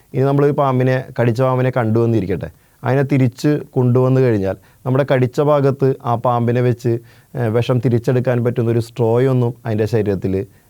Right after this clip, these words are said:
ഏ, ഘടിപ്പിച്ചിട്ടില്ല. അതുകൊണ്ട് തന്നെ പാമ്പിനെ വീണ്ടും നമുക്ക് കടിയേൽക്കാനുള്ള ഒരു കാരണം മാത്രമാണ് ഈ പാമ്പിനെ കൊണ്ടുവന്ന് തിരിച്ച്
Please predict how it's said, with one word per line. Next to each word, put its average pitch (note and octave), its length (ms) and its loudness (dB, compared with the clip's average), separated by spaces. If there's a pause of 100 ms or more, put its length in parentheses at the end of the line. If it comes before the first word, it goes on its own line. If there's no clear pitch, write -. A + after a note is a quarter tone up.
ഏ, G2 160 -2
ഘടിപ്പിച്ചിട്ടില്ല. F2 840 -6 (440)
അതുകൊണ്ട് C#3+ 360 2
തന്നെ D3 240 0 (160)
പാമ്പിനെ B2+ 420 0 (180)
വീണ്ടും C#3+ 480 2 (140)
നമുക്ക് C3 380 0
കടിയേൽക്കാനുള്ള A#2 840 0
ഒരു G2+ 260 -2
കാരണം G2+ 420 -2
മാത്രമാണ് G2 640 -4 (120)
ഈ G#2+ 80 -2
പാമ്പിനെ G2 580 -4 (260)
കൊണ്ടുവന്ന് A2 520 0 (180)
തിരിച്ച് G#2+ 320 -2